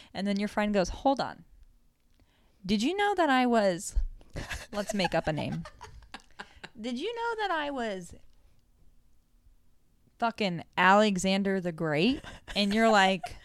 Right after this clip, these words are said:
Speaker 2: <laughs> It
Speaker 1: "Oh."
Speaker 2: wasn't, wait, I have to clarify. It wasn't someone that, like, you would actually know in history.
Speaker 1: Well, I'm just saying
Speaker 2: Like, I
Speaker 1: somebody.
Speaker 2: wasn't, it's not, I don't have
Speaker 1: This
Speaker 2: delusions
Speaker 1: is a
Speaker 2: of grandeur.
Speaker 1: historical person,
Speaker 2: It
Speaker 1: though.
Speaker 2: is. Yeah, this is
Speaker 1: Okay.
Speaker 2: true.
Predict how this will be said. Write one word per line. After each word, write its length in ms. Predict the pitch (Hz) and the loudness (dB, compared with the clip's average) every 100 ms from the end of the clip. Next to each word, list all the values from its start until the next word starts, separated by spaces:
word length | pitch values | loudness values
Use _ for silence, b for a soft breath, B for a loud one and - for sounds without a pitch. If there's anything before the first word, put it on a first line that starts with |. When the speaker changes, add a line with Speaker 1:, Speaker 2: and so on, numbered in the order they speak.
| - | -20
Speaker 2:
<laughs> 220 | - - | -20 -2
It 120 | 302 | 0
Speaker 1:
"Oh." 20 | |
Speaker 2:
wasn't, 520 | 285 262 277 294 339 - | 2 0 0 0 -2 -4
wait, 340 | 202 202 147 - _ | 0 0 0 -4 _
I 120 | 185 226 | 4 4
have 240 | 240 247 | 4 0
to 80 | 196 | -4
clarify. 500 | - 165 147 - 143 | 0 2 2 4 2
It 120 | 143 | 6
wasn't 340 | 196 247 320 - | 6 6 4 4
someone 360 | 202 175 165 | 4 6 4
that, 140 | 156 - | 4 2
like, 220 | 151 151 | 0 0
you 140 | 151 151 | 2 6
would 100 | 143 | 6
actually 560 | 143 - - 156 135 143 | 4 2 2 2 4 4
know 220 | 131 131 | 4 4
in 100 | 139 | 2
history. 400 | 156 - - - | 0 -2 -2 -2
Speaker 1:
Well, 180 | 359 370 | 0 0
I'm 240 | 370 381 | -2 -4
just 240 | 330 262 - | -8 -10 -8
saying 480 | 170 156 143 135 147 - | -6 -6 -8 -12 -10 -4
Speaker 2:
Like, 220 | 139 185 | 0 2
I 100 | 190 | 4
Speaker 1:
somebody. 20 | |
Speaker 2:
wasn't, 460 | 190 202 208 240 226 - | 4 2 2 0 -2 -2
it's 220 | 208 - | -4 0
not, 140 | 226 - | -2 0
I 100 | - | 2
don't 120 | 226 240 | 4 4
have 180 | 220 220 | 2 2
Speaker 1:
This 140 | 190 | 0
Speaker 2:
delusions 340 | 170 214 320 - | 2 2 2 4
Speaker 1:
is 160 | 539 | 4
a 60 | 523 | 4
Speaker 2:
of 60 | 233 | 4
grandeur. 400 | 110 131 - 190 | 4 4 2 2
Speaker 1:
historical 480 | 190 190 190 190 190 | 2 0 -2 -6 -8
person, 520 | 202 202 349 196 156 | -4 -4 -4 -8 0
Speaker 2:
It 80 | 165 | 2
Speaker 1:
though. 60 | 156 | 4
Speaker 2:
is. 360 | 135 - - - | 2 -2 -14 -2
Yeah, 360 | 170 180 165 170 - | 2 4 4 0 -4
this 240 | 320 403 | -4 -2
is 180 | 269 - | -2 -2
Speaker 1:
Okay. 100 | 415 | -2
Speaker 2:
true. 180 | 262 | -2